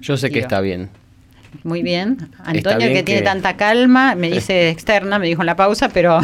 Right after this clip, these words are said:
Speaker 2: <laughs>
Speaker 1: Sí, la procesión va por dentro. Pero
Speaker 2: Bueno.
Speaker 1: creo que lo que está bien es que hay un,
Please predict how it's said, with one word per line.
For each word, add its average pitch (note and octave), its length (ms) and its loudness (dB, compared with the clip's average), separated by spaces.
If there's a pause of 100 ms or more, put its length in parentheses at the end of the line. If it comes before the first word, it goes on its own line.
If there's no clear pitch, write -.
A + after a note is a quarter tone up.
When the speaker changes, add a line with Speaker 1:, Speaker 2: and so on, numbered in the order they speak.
(140)
Speaker 2:
<laughs> - 200 -4
Speaker 1:
Sí, C3 140 -2
la A2+ 100 2
procesión G#2+ 380 -2
va G#2 80 -2
por F#2 160 -4
dentro. F2+ 300 -8 (340)
Pero D3 140 -4
Speaker 2:
Bueno. C3+ 240 -10 (520)
Speaker 1:
creo A2+ 200 -2
que A2 60 0
lo G2 100 -2
que G#2 80 -4
está A#2 240 -4
bien C3+ 400 -2 (140)
es - 200 -12
que F2 560 -6 (580)
hay G#2 160 -4
un, G2+ 140 -8